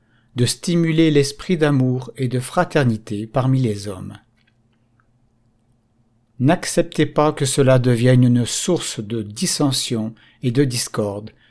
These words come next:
de haine et d'inimitié. Voilà le droit chemin, la base fixe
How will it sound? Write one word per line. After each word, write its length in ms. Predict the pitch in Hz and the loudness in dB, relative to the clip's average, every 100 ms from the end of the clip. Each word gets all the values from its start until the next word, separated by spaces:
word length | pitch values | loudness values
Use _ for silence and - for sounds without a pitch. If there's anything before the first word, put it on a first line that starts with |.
| _ - | _ 0
de 200 | 135 170 | 2 2
haine 340 | 147 147 151 - | 2 4 2 0
et 80 | 135 | -2
d'inimitié. 840 | 131 147 135 120 110 - 104 98 _ _ _ _ _ _ _ _ _ _ _ | -2 0 2 2 -2 -8 -12 -14 _ _ _ _ _ _ _ _ _ _ _
Voilà 400 | 117 123 165 170 | -2 2 4 4
le 100 | 151 | 4
droit 240 | 120 110 113 | 2 0 -2
chemin, 480 | - 110 110 123 131 _ _ _ _ | -4 -4 -4 -6 -8 _ _ _ _
la 160 | 120 123 | 0 4
base 380 | 123 139 131 110 | 4 4 4 0
fixe 500 | - 160 - - | -4 -6 -4 -8